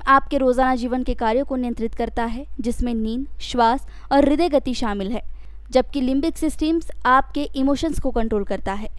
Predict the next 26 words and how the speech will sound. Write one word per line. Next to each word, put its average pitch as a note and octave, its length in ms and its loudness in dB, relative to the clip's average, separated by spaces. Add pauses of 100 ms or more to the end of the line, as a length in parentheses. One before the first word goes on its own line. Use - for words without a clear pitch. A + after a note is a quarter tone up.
(380)
अधिकांश E4 460 4
सरकारों C#4 480 4
ने C4+ 160 -2
कुछ C4+ 220 -6
खास A#3+ 280 -2
प्रकार B3 320 -2
की C4 120 -8
नशीली A#3+ 300 -4
दवाओं A3 300 2
के C#4 120 -4
उपयोग B3 420 0
को B3 200 0 (180)
गैरकानूनी C#4+ 600 2
घोषित A#3+ 380 -2
करने A#3+ 300 -6
के B3 120 -8
लिए A3 100 -2
कानून A#3 340 -4
का C4 120 -4
निर्माण G3+ 400 -4
किया G3+ 180 -4
है। G#3+ 260 -8 (420)
इन C4 180 4
नशीली B3 280 0
दवाओं A#3 320 2
को G3+ 240 -4